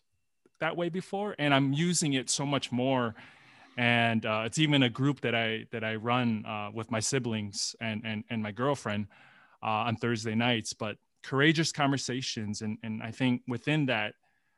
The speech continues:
is exactly like what you're talking about with you and your wife. Like, there's these everyday moments where you're growing,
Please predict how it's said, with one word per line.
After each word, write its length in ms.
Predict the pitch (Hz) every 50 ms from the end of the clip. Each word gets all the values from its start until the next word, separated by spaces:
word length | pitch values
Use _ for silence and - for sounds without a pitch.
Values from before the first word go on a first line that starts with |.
| _ _ _ _ _ _ -
is 140 | 131 120
exactly 440 | 127 120 110 113 120 131 - - 123
like 80 | 117 110
what 120 | 120 113
you're 100 | 117 113
talking 320 | 107 - - 143 143 - 135
about 240 | 123 113 113 110
with 160 | 110 113 - -
you 200 | 127 123 123 123
and 100 | 117 113
your 160 | 110 110 107
wife. 400 | 104 - 147 156 131 113 - -
Like, 220 | 110 101 98 - _ _ _ _ _ _ _ -
there's 240 | 123 123 127 113 -
these 240 | 127 117 110 104 - -
everyday 500 | - 135 143 143 151 143 131 143 139 135
moments 500 | 123 123 131 139 143 135 120 113 110 -
where 440 | - 110 107 107 107 107 110 113 107 _ _ _ _ _ _ _ _ _ _ _ _ _ _ _ _ -
you're 180 | - 120 113 113
growing, 840 | 104 - 117 117 143 160 175 180 170 151 139 131 127 120 117 113